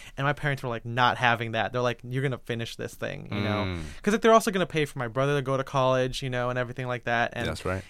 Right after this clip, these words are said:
Speaker 1: you know, and I felt, you know, all, you know, you have, like, family obligations and everything like that.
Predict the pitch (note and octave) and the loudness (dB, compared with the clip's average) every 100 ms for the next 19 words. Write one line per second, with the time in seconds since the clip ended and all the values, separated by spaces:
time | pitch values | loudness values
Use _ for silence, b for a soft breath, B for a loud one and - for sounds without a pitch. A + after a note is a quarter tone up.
0 | - D#3 B2 A2+ D#3+ F3 - D3+ C3 - | -2 2 4 6 6 4 2 2 2 -2
1 | - A#2 - - - - - - - - | -12 -10 -10 -12 -16 -20 -20 -20 -20 -20
2 | - - C#3 D#3+ B2+ G#2+ - - E3 D#3 | -4 0 2 2 -2 -4 -6 -8 -4 -2
3 | - D3 C3+ C#3 C#3 B2+ B2+ B2 B2+ B2+ | -2 2 2 2 4 4 4 2 2 2
4 | C#3+ A#2+ B2 A#2+ B2 B2 B2 A#2+ B2 A#2+ | -2 -2 0 0 -2 -2 -4 0 2 2
5 | - | 0